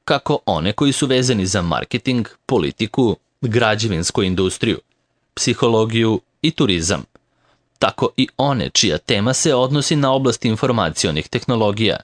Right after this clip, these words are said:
finansija, ekologije i zaštite životne sredine, odnosno medicine,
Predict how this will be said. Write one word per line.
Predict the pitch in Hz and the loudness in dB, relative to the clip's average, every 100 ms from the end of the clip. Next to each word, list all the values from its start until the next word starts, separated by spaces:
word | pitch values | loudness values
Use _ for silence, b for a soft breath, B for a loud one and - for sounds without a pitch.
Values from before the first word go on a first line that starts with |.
| _ _ _ _ | _ _ _ _
finansija, | - 98 69 76 - 139 120 - _ _ - | -2 0 0 -2 0 2 0 -2 _ _ -6
ekologije | 135 - 139 131 127 127 113 | -2 0 2 2 2 2 2
i | |
zaštite | 107 117 101 - 107 98 | 2 0 0 -2 -2 0
životne | 98 95 80 95 | 0 0 -2 -4
sredine, | - 107 107 113 85 - _ _ _ _ - | -2 -2 0 0 -2 -8 _ _ _ _ -2
odnosno | 117 107 107 107 | 0 2 0 -2
medicine, | 92 69 - - 92 90 123 | -2 -2 -6 -4 -2 0 -2